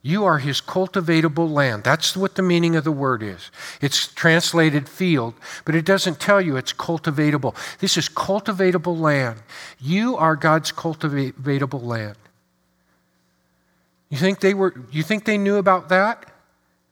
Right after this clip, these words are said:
in, in the time of Paul? Absolutely. And then he says in the same verse, he says, "You are God's building."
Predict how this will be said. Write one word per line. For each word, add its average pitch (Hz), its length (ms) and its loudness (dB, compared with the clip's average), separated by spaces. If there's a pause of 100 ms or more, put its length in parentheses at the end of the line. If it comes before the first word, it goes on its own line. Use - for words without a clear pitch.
(640)
in, 170 240 0 (240)
in 156 140 0
the 165 80 0
time 180 340 4
of 170 160 -2
Paul? 196 420 0
Absolutely. 143 880 -4 (1080)
And 165 140 2
then 240 340 2 (120)
he 196 140 0
says 202 280 0
in 185 120 2
the 175 60 0
same 196 320 0
verse, 165 340 0
he 160 80 -2
says, 156 340 0 (180)
"You 262 600 2
are 156 520 2 (680)
God's 160 380 2
building." 147 560 -2